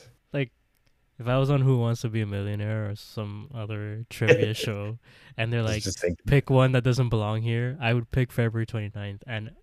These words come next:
Speaker 1: I will
Speaker 2: You'd, you'd
Speaker 1: I
Speaker 2: be wrong.
Speaker 1: <laughs>
Speaker 2: You lose a million dollars, sorry.
Speaker 1: Yeah, and I'd make a scene. <laughs>
Speaker 2: <laughs>
Speaker 1: Uh, so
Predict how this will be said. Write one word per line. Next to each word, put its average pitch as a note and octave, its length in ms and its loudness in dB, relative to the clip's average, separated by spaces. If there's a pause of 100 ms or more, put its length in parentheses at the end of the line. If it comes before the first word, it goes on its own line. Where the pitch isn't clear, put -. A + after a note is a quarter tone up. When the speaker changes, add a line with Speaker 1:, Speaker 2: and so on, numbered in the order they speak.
(140)
Speaker 1:
I A2 180 -2
will A2+ 380 -2
Speaker 2:
You'd, G2+ 240 6 (300)
you'd A#2 160 8
Speaker 1:
I - 40 8
Speaker 2:
be G#2+ 60 10
wrong. A2 380 10
Speaker 1:
<laughs> F3 540 6 (800)
Speaker 2:
You A#2+ 120 8
lose A#2 220 8
a G#2 60 4
million A2 240 8
dollars, A#2+ 300 12
sorry. G2+ 340 10 (160)
Speaker 1:
Yeah, A#2+ 140 -8
and A#2 140 -4
I'd A#2+ 120 0
make B2 200 2
a C#3 40 -2
scene. C3 340 -2 (400)
<laughs> - 800 -8
Speaker 2:
<laughs> D#3 80 12 (1900)
Speaker 1:
Uh, A#2 360 -4 (400)
so B2+ 340 2